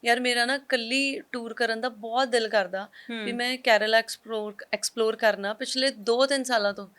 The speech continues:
Speaker 1: ਨਹੀਂ ਜਾਣਾ।"
Speaker 2: ਹੂੰ।
Speaker 1: ਚਾਹੇ ਅਸੀਂ ਜਿੰਨੇ ਮਰਜ਼ੀ ਸਟੈਂਡ ਹੋ ਜਾਈਏ ਤੇ ਮੇਰੇ ਭਰਾ ਨੇ ਜੇ ਕਿਸੇ ਨੇ ਜਾਣਾ, ਜਾਓ।
Speaker 2: ਹੂੰ।
Speaker 1: ਉਹ ਮੈਨੂੰ ਨਾ ਬਹਿ ਕੇ ਇੱਕ ਚੀਜ਼ ਸਮਝਾਉਂਦੇ ਹੁੰਦੇ ਆ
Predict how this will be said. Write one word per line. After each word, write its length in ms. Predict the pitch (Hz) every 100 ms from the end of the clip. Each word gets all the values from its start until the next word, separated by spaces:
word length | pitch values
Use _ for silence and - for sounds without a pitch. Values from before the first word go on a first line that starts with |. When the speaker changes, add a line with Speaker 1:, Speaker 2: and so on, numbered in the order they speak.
| _ _ _ 202
Speaker 1:
ਨਹੀਂ 200 | 202 202
ਜਾਣਾ।" 280 | 220 214 233 - _ 226
Speaker 2:
ਹੂੰ। 200 | 220 185 160 - -
Speaker 1:
ਚਾਹੇ 440 | 302 311 339 339
ਅਸੀਂ 380 | 330 302 320 302
ਜਿੰਨੇ 300 | 269 262 302
ਮਰਜ਼ੀ 440 | 262 226 208 285
ਸਟੈਂਡ 320 | 262 262 240
ਹੋ 80 | 240
ਜਾਈਏ 160 | 208 240
ਤੇ 140 | 285
ਮੇਰੇ 180 | 277 285
ਭਰਾ 300 | 277 294 269
ਨੇ 100 | 247
ਜੇ 120 | 254
ਕਿਸੇ 260 | 247 247 247
ਨੇ 120 | 247
ਜਾਣਾ, 260 | 240 233 240
ਜਾਓ। 380 | 202 185 202
Speaker 2:
ਹੂੰ। 440 | 240 _ - 220 202 170 - _
Speaker 1:
ਉਹ 140 | - 311
ਮੈਨੂੰ 260 | 320 320
ਨਾ 120 | 339
ਬਹਿ 260 | 285 226 247
ਕੇ 100 | 294
ਇੱਕ 100 | 277
ਚੀਜ਼ 220 | 269 254
ਸਮਝਾਉਂਦੇ 460 | 262 247 247 240 220
ਹੁੰਦੇ 260 | 208 202
ਆ 140 | 196